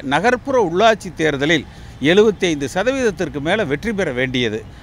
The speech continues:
ஆனால் இந்த இயக்கத்தை மீண்டும் மேலும்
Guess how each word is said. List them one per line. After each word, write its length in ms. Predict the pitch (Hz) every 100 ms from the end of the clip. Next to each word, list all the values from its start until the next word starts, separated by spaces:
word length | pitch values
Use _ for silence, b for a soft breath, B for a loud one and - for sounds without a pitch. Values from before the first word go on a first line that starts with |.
| B
ஆனால் 480 | 92 113 110 123 147 -
இந்த 220 | 156 151
இயக்கத்தை 480 | 165 214 226 - 226
மீண்டும் 680 | 127 127 160 220 233 214 170 - - - 98
மேலும் 480 | 113 175 226 240 214